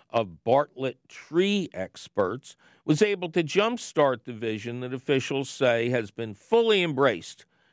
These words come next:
by the university. "I have yet to encounter within state any resistance to this," Sklar said. "Everyone sees the benefit for what it is.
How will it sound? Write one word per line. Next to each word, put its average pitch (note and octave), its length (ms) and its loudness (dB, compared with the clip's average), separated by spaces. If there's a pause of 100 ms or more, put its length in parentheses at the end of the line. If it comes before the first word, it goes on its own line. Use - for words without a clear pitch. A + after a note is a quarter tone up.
(180)
by C#3 180 2
the A#2+ 120 -4
university. A#2+ 800 0 (760)
"I C3 160 2
have C3+ 240 0
yet G3 320 2
to F3 160 -4
encounter E3 680 -2
within D3+ 480 -2
state D3+ 600 0
any F#3+ 320 2
resistance C3 840 0
to A2+ 140 -4
this," F#2 400 -6
Sklar F#2+ 380 0
said. E2+ 400 -8 (680)
"Everyone E3 800 0
sees A#2+ 400 -8
the G#2+ 100 -4
benefit D#3 600 0
for A#2+ 200 -2
what C3+ 300 2
it C#3+ 140 -2
is. - 380 -6